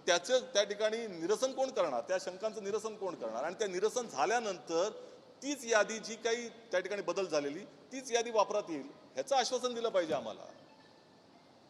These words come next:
हा मूलभूत मुद्दा आहे. एक जुलै दोन हजार पंचवीसची यादी अशा तऱ्हेचे घोळांच्या शिवाय अत्यंत शुद्ध आहे,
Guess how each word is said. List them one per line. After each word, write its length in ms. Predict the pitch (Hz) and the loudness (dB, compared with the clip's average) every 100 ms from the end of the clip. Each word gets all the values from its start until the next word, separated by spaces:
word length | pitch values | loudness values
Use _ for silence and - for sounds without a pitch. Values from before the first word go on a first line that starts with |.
| - | 0
हा 180 | 151 254 | 4 4
मूलभूत 320 | 254 240 233 | 2 -2 -6
मुद्दा 240 | 190 185 131 | -6 -2 0
आहे. 360 | - - - - - - - - - - - - 165 233 | 0 -6 -18 -20 -20 -20 -20 -20 -20 -20 -20 -4 4 6
एक 80 | 247 | 6
जुलै 280 | 190 220 226 | 2 2 2
दोन 180 | 196 202 | 2 2
हजार 200 | 214 208 | 4 4
पंचवीसची 600 | 190 175 190 - 202 175 | 2 -4 -10 -8 -4 2
यादी 440 | 170 160 196 151 - - - - - - - - - - - | 2 2 -2 -6 -10 -20 -20 -20 -20 -20 -20 -20 -20 -10 -4
अशा 260 | 131 208 | 2 2
तऱ्हेचे 480 | 196 185 180 185 190 | 2 2 -2 0 -2
घोळांच्या 1080 | 147 131 160 180 180 175 - 190 190 175 - - | -2 0 2 2 0 -2 0 4 4 0 -4 -12
शिवाय 560 | - 156 185 185 160 - - - | -8 2 6 6 4 -2 -10 -6
अत्यंत 420 | 135 - 202 196 196 | -4 -2 -4 -2 -6
शुद्ध 300 | 214 180 202 | -6 2 6
आहे, 360 | 185 165 151 | 6 4 0